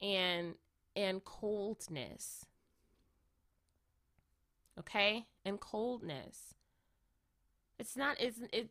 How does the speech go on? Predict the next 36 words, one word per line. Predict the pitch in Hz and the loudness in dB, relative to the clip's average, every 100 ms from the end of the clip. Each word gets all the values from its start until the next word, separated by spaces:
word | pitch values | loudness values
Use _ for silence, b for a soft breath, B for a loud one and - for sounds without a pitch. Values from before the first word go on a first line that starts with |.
| - | -6
there's | 240 320 | -2 0
no | 392 403 | 0 0
compassion | 392 330 - 226 240 262 233 | 0 -2 4 6 6 4 0
here. | 214 190 | 0 0
There's, | 202 269 - | 0 -2 -2
there's | 285 302 339 | 0 0 0
no | 349 | -2
sympathy | 330 - 269 277 254 | -2 -2 -2 -2 -4
here. | 226 208 | 2 2
There's | 185 220 269 | 4 0 0
no | 320 339 | 0 2
understanding | 285 285 262 - 208 220 226 220 | 2 0 -2 2 4 4 4 2
here. | 196 156 - | 2 2 2
It's | 196 - | -2 0
like, | 240 220 220 B B B B 226 | 2 2 -2 B B B B -4
"I | |
said | 226 - 302 294 | -2 4 4 6
what | 254 | 6
I | 220 | 6
said, | - - 175 135 123 - _ _ _ _ - | 4 8 8 8 0 -6 _ _ _ _ 0
and | 196 | 6
that's | 185 190 - | 8 6 4
just | 190 185 | -4 -2
that." | 180 156 143 B B B - | 0 0 0 B B B -6
And | 247 | -2
that, | 247 277 - | 0 -2 -2
and | 247 240 | 0 2
that, | 247 269 - - | 2 2 0 -6
and | - 233 | -4 0
that | 220 233 - - | 0 0 -4 -8
can | 247 226 | -4 -2
be | 220 214 208 - | -2 -4 -4 -4
an | 220 214 - | -4 -6 -2
issue | - 285 - 240 | -2 0 0 -2
here, | 220 - 165 104 98 214 _ _ _ _ _ _ _ _ _ _ _ _ _ _ _ _ - | -6 -6 -6 -6 -8 -14 _ _ _ _ _ _ _ _ _ _ _ _ _ _ _ _ 2
right? | 196 214 | 4 4